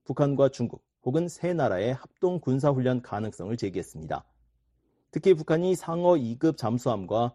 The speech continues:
두 개의 신형 에스엘비엠 잠수함만을 등록한 점이 흥미롭다면서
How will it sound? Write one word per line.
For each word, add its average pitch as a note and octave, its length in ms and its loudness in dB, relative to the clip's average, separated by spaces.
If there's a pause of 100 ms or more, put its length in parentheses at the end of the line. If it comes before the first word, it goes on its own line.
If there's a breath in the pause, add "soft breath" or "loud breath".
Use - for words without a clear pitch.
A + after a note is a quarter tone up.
(160)
두 A#2+ 180 -8
개의 B2 260 4
신형 D3 400 -2
에스엘비엠 C#3 600 -2
잠수함만을 A#2 680 -2
등록한 C3 480 -2
점이 G2 200 -6
흥미롭다면서 C3 840 -4